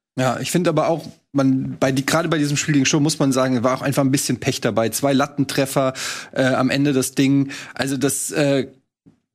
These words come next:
ne, hätte auch nach, äh, hätte auch anders ausgehen können und auch die anderen beiden Unentschieden, da gab's auch Situationen.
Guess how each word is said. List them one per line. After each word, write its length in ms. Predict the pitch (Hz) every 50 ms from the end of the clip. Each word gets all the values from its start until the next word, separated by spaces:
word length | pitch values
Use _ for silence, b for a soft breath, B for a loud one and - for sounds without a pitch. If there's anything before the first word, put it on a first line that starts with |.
| _ _ -
ne, 200 | 175 185 202 220
hätte 340 | 165 139 190 202 196 165 180
auch 80 | 180
nach, 200 | 180 165 165 - -
äh, 240 | 127 107 - - -
hätte 200 | - 196 214 196
auch 80 | 165 -
anders 240 | 180 202 190 165 -
ausgehen 420 | - 175 180 - - 175 160 147
können 220 | - 170 156 151
und 120 | 151 147 -
auch 140 | - 151 -
die 120 | - 165
anderen 240 | - 165 175 175 165
beiden 240 | 151 160 156 143 156
Unentschieden, 420 | 156 160 151 156 - - 160 151
da 100 | 147 147
gab's 320 | 131 127 135 156 156 - -
auch 140 | - 165 165
Situationen. 640 | - 165 143 165 160 139 - - 160 156 156 156